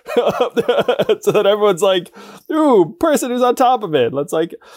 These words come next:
so I can, I can imagine that happening, and I can imagine, um, you know, you doing it full time. But then there was, like, this entire arc where you go from part-time to full-time to actually starting your own organization, which is a very, very big deal. Um, and this, I,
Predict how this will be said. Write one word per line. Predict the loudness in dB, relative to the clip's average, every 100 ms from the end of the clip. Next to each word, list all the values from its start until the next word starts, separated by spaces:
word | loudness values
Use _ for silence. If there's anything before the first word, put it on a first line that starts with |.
| -14
so | -2 2
I | 2
can, | -2 -6
I | -2 0
can | 2
imagine | 2 2 2 0
that | 0
happening, | 0 0 -2 -4 -6 -4
and | -6
I |
can | -4 -4
imagine, | -4 -4 -2 -4 -6 -12 -10
um, | -6 -6 -8 -12
you | -10
know, | -8
you | -6 -4
doing | -4 -6
it | -8
full | -4 -6
time. | -4 -6 -4 -8 _ _ _
But | -4 0
then | 0
there | 0
was, | 0
like, | -2 -2
this | -6
entire | -4 -2 -2 -2
arc | 0 -2 0
where | -2
you | -2 -2
go | -2 0
from | -2 -2 -2 -4 -8 -4
part-time | -4 -2 -2
to | -2
full-time | -2 -2 -2 -6 -4
to | -2 0 -2 -6 _ -6
actually | -6 -2 -2
starting | 0 0
your | 0 -4
own |
organization, | -2 -4 -4 -4 -4 -4 -12 -10
which | -6 -4
is | -4
a |
very, | -2 -2 0
very | 0 0
big | -2 -6 -4
deal. | -4 -4 -4 -8 _ _ _ _
Um, | -4 -2 -4 -6
and | -6 -6 -4
this, | -6 -6
I, | -2 -2